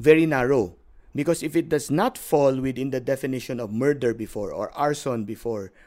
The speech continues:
or kidnapping before, hindi siya pwedeng maging terrorism kasi wala yung first element.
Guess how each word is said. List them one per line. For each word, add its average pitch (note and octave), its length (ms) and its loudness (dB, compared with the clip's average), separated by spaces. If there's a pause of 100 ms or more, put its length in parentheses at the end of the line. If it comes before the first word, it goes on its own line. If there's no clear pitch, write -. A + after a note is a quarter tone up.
(140)
or B2+ 100 -4
kidnapping C3+ 800 -4
before, G#2 400 -10 (420)
hindi A3 240 -2
siya A3+ 160 0
pwedeng E3+ 380 0
maging D3 260 -2
terrorism C3+ 560 -4
kasi B2 220 -4
wala C3+ 160 0
yung C3 80 -4
first B2 180 -6
element. A#2 460 -6